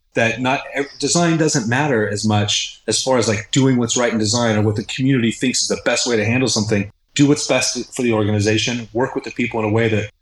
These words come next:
that makes the product better, makes them feel better about the work that's being done, and you're gonna have much more longevity sitting at that table.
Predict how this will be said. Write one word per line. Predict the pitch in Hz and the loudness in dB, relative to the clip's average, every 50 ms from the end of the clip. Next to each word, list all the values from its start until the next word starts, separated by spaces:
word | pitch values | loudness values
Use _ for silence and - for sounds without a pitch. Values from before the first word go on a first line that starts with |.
| _ _ - | _ _ -4
that | 107 107 | -2 0
makes | 117 117 113 - - | 2 2 0 0 -2
the | 113 | -4
product | - - - 120 117 117 113 - | -4 -2 0 0 0 0 -2 -4
better, | - 117 113 117 113 113 | -2 -2 0 0 0 0
makes | 113 101 92 - - - | -2 -2 -2 -2 -2 -2
them | 127 123 123 - | -2 -2 -2 -2
feel | - 123 117 | -2 -2 0
better | 113 123 117 113 | 0 0 0 0
about | 110 110 104 104 | 0 -2 -4 -4
the | - 107 | -6 -4
work | 110 110 107 | -4 -4 -4
that's | 110 107 - - | -6 -8 -6 -4
being | 113 104 101 | -2 0 2
done, | 110 107 113 120 110 - - - - - | 2 2 2 0 -2 -4 -10 -18 -8 -4
and | 104 113 | -2 0
you're | 127 | 0
gonna | 120 110 | 2 0
have | 110 107 101 104 | 0 0 0 2
much | 107 117 120 117 - - | 2 2 2 0 -2 -2
more | 120 113 | -2 -2
longevity | 110 107 107 110 107 107 113 104 104 98 90 | 0 -2 -2 -2 -2 -2 -2 -2 -2 -4 -4
sitting | - - - 101 101 98 | -4 -4 -4 -4 -6 -8
at | 95 - | -8 -8
that | 98 95 - | -8 -8 -6
table. | - 101 92 95 92 - | -6 -6 -4 -6 -8 -8